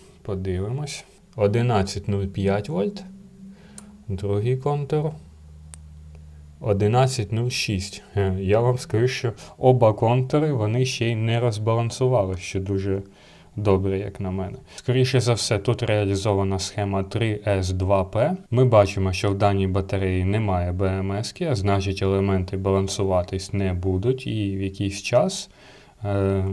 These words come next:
розбіг по напрузі буде такий, що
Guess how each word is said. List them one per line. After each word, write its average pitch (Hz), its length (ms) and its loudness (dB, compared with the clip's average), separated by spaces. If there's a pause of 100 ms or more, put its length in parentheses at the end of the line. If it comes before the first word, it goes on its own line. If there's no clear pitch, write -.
(120)
розбіг 104 520 0
по 98 320 2
напрузі 95 720 0 (140)
буде 98 320 -2
такий, 185 420 -4
що 120 460 -4